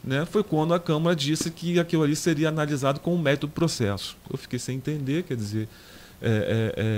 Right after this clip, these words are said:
é, eu não ter acesso, né, durante a tramitação desse proce-, do processo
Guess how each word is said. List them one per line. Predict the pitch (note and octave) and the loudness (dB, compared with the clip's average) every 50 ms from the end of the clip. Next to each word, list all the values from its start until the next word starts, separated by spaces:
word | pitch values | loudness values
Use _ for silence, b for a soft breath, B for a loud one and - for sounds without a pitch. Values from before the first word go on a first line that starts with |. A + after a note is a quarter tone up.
| G#2+ G2+ G#2 G#2+ G2+ G2+ G2 G2 F#2+ - - | 0 0 0 -2 -2 -2 -2 -4 -4 -6 -8
é, | - - | -4 -2
eu | A2+ B2 | 0 0
não | B2 B2 | 0 0
ter | A#2 - B2+ B2+ | 0 2 2 2
acesso, | B2 A#2 - - B2+ A#2+ A#2+ A#2 - - A#2+ A2 B B B B B B - | 2 2 0 0 2 2 2 0 -2 -6 -10 -10 B B B B B B -4
né, | G2+ A#2 A#2+ A#2+ C3 | -2 0 0 0 2
durante | B2+ B2 C3 B2 B2+ C#3 D#3+ F3+ F#3 - - F3 F#3 F#3 - - - - - - - - - - - - - - - - - - - - - - | 2 4 4 6 6 6 4 4 2 0 -2 -2 -2 -4 -6 -12 -20 -20 -20 -20 -20 -20 -20 -20 -20 -20 -20 -20 -20 -20 -20 -20 -20 -20 -12 -8
a | - A#2+ | -8 -6
tramitação | - B2 B2+ B2 A2+ - B2+ A#2 - - - D3+ E3 F3+ F#3+ G3 G3 G3 G3 F#3+ - - - - | -4 -4 -6 -4 -4 -4 -4 -4 -4 -4 -4 -4 -2 -2 -4 -4 -4 -6 -8 -10 -14 -20 -14 -10
desse | B2 B2+ B2 - | -8 -8 -8 -10
proce-, | - - C3+ C3 A#2+ - - - - | -10 -8 -8 -8 -8 -10 -12 -12 -10
do | A#2 B2 | -10 -10
processo | - - C3 B2 - - B2 A#2 A#2 - | -8 -8 -8 -6 -6 -4 -4 -6 -6 -8